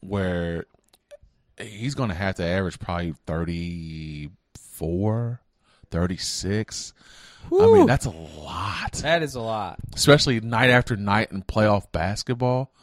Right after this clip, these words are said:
Speaker 1: I mean, that's just a ton of
Speaker 2: Yeah, but we saw him average forty plus for, you know,
Speaker 1: Right.
Speaker 2: however many games.
Speaker 1: Right.
Speaker 2: And that was an incredible run. Do I think that he could do it against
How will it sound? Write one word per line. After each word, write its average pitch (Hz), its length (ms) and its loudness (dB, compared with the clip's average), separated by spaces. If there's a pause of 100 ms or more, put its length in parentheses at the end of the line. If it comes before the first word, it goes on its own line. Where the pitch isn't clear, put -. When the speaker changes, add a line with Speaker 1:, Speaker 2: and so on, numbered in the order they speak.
(440)
Speaker 1:
I - 40 -10
mean, 98 320 -6
that's - 240 -10
just - 180 -14
a 92 120 -14
ton 101 880 -10
of 78 380 -12 (320)
Speaker 2:
Yeah, 143 140 -2
but 135 60 -4
we 135 80 -6
saw 170 200 -4
him 135 80 -6
average 113 340 -8
forty 131 380 -8
plus 113 480 -8
for, 101 480 -10 (320)
you 104 160 -8
know, 92 220 -8 (180)
Speaker 1:
Right. 101 320 -4
Speaker 2:
however 110 320 -4
many 87 220 -10
games. 95 440 -12
Speaker 1:
Right. 101 160 0
Speaker 2:
And 92 80 -2
that 139 140 -4
was 113 140 -10
an 104 60 -10
incredible 98 440 -10
run. 95 320 -8 (460)
Do 120 100 -6
I 117 80 0
think 135 220 -8
that 127 80 -6
he 117 80 -10
could 110 160 -10
do 110 160 -6
it 107 40 -6
against 101 460 -10